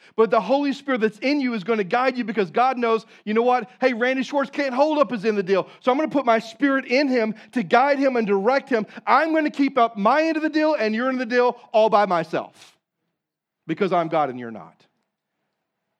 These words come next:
So what we're reminded by Paul is, listen, when you think about promises and law, the promises are the primary thing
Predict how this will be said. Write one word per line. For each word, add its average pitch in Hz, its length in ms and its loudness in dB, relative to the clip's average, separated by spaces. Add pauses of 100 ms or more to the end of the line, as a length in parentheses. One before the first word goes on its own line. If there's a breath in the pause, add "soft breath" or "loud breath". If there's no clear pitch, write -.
(260)
So 247 140 -2
what 240 180 0
we're 302 160 -4
reminded 240 400 0
by 202 140 0
Paul 254 260 -2
is, 196 100 -4
listen, 196 280 -8 (180 soft breath)
when 170 160 -4
you 247 140 -2
think 294 260 -4
about 208 340 0
promises 247 480 -4
and 185 80 -4
law, 220 300 0 (220 loud breath)
the 175 80 -2
promises 233 840 -4
are 214 120 -2
the 185 100 -4
primary 247 640 -4
thing 190 320 -6